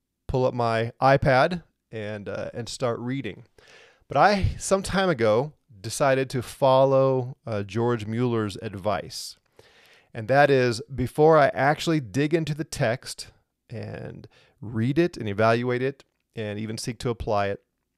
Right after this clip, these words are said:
I want to get myself in a place of joy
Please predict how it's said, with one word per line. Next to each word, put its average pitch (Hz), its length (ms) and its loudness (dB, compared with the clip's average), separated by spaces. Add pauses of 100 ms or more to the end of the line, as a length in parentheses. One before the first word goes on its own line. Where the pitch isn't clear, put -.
(1700)
I 135 360 2
want 131 340 -4
to 143 80 -6
get 120 260 -4
myself 123 460 -2
in 127 60 -2
a 127 40 -4
place 110 460 -4
of 113 460 -10 (1080)
joy 127 840 -6